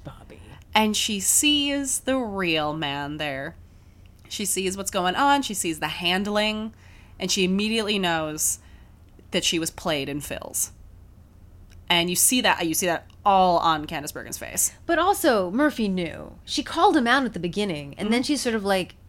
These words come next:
Speaker 2: And she was like, "Oh, the,
Speaker 1: "Oh,
Speaker 2: the
Speaker 1: okay."
Speaker 2: dignity did a ding ding on her heart."
Speaker 1: But her instinct was correct.
Speaker 2: Mm-hmm. And he is, uh, clearly, uh, playing it for the, the fame.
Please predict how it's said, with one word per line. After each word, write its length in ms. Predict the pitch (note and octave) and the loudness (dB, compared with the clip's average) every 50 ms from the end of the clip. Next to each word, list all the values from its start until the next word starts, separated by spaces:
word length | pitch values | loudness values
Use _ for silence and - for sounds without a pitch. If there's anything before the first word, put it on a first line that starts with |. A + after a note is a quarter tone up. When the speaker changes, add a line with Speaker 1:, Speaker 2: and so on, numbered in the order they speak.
| - - - - | -20 -14 -10 -6
Speaker 2:
And 100 | A#3+ - | -4 -2
she 80 | C4+ | 0
was 80 | B3+ A#3+ | 0 0
like, 160 | A#3+ A3 - - | 0 -2 0 2
"Oh, 140 | C#4 D4 C4+ C4 | 2 4 6 6
the, 400 | C4 B3 A#3+ A#3 A3+ G#3+ F#3+ - | 6 6 6 4 2 -2 -4 0
Speaker 1:
"Oh, 40 | A3+ | 2
Speaker 2:
the 60 | C4+ B3+ | 4 4
Speaker 1:
okay." 40 | G#3+ | 6
Speaker 2:
dignity 500 | - D4+ D#4 C4+ C#4+ C4+ A#3+ G3 E3+ E3 | 8 6 6 6 6 4 4 2 2 2
did 120 | E3+ F#3 F#3+ | 0 0 -4
a 60 | G3+ | -4
ding 320 | G#3 - C#4+ C#4 C#4 C#4 C4 | -4 -2 -2 0 0 0 0
ding 220 | B3+ B3 A3 A3 | 0 -2 -2 0
on 80 | G#3 G3 | -2 -2
her 100 | G3+ G#3 | -2 -2
heart." 340 | G3 A3+ A3 G3 E3+ - - - - - - - - - | -2 -2 -2 -2 -2 -4 -6 -16 -20 -20 -20 -16 -6 -4
Speaker 1:
But 100 | C#4+ D4 | -4 -2
her 240 | C4+ E4+ A#4 - - | -2 -2 -2 0 0
instinct 560 | F#4 D4+ D#4+ - - - B3 G3+ F3+ - - | 2 2 2 0 0 -2 -2 -2 -4 -6 -6
was 200 | F#3 F#3 E3+ - | -6 -4 -4 -4
correct. 720 | - - - - E3 E3+ - - - - - - - - - - - - - - | -6 -10 -14 -10 -6 -6 -6 -6 -8 -10 -10 -12 -12 -12 -12 -18 -20 -12 -4 -2
Speaker 2:
Mm-hmm. 240 | G3+ G3 F#3 B3+ - - _ _ _ - _ _ - - _ _ _ - - - - - | 0 0 0 0 -2 -4 _ _ _ -20 _ _ -20 -20 _ _ _ -20 -20 -20 -10 -2
And 200 | - F#3+ F3 F3 | 0 0 2 2
he 220 | F#3 G#3+ G#3+ A3 G#3 | 0 0 2 2 4
is, 240 | G3 G3 F#3 F#3 F#3+ | 2 2 2 2 2
uh, 240 | F#3 F3+ F3 F3 F3 - - - - - - - - - - - - - - - - - - - | 4 4 4 2 0 -4 -14 -20 -20 -20 -20 -20 -20 -20 -20 -20 -20 -20 -20 -20 -20 -20 -20 -14
clearly, 680 | - - C4+ B3 A3+ G#3+ G3+ F#3+ F3 E3 D#3 D#3+ E3 - - - - - - - - - - | -6 0 2 2 2 2 2 4 4 4 4 2 -2 -6 -12 -20 -20 -20 -20 -20 -20 -18 -12
uh, 180 | F3 F3 D#3+ D3+ | -8 -6 -6 -6
playing 380 | - - - E3 D#3 D3+ D3+ | -6 -4 -2 -2 -2 -2 -2
it 120 | D3+ - - | -4 -8 -8
for 220 | - - D#3+ D3+ D3 | -6 -4 -4 -4 -2
the, 180 | D3+ D3 E3 - | -4 -6 -6 -6
the 140 | - F3+ F3 | -6 -6 -4
fame. 480 | - - E3 C#3+ C3 B2+ C3 C#3 D#3+ | -4 -6 -8 -6 -6 -4 -6 -6 -8